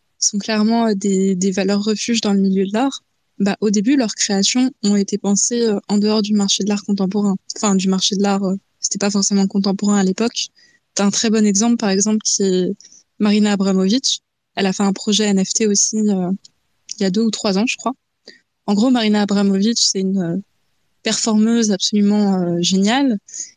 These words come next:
Et, euh, pendant dix ans, ils étaient sur les routes en train de faire des performances bizarres et ça leur rapportait, euh, absolument rien. Aujourd'hui, c'est une des énormes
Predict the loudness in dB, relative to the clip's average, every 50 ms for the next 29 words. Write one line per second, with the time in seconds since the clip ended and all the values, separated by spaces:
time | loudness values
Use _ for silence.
0 | _ _ -6 -2 0 0 2 2 0 0 -2 -2 0 0 0 2 4 4 4 2
1 | 2 2 2 2 2 2 2 2 2 0 -2 -2 -2 -2 -2 -2 0 0 0 0
2 | 0 0 0 0 0 -2 -4 -4 -2 -2 -2 -2 -2 -2 -2 -2 -2 -2 -4 -4
3 | -2 -2 0 0 2 2 2 0 0 0 0 0 0 0 0 0 0 0 0 0
4 | 0 -2 0 0 0 -2 -2 -4 -4 -4 -4 -6 -4 -2 0 0 0 0 0 -2
5 | -4 -6 -8 -10 -4 -4 -2 0 2 2 2 2 2 2 2 0 -2 -4 -8 -20
6 | -20 -20 -20 _ _ _ -2 0 0 2 2 2 2 2 2 0 0 0 0 0
7 | 2 2 0 0 2 2 2 4 4 4 4 2 2 0 0 2 0 0 -2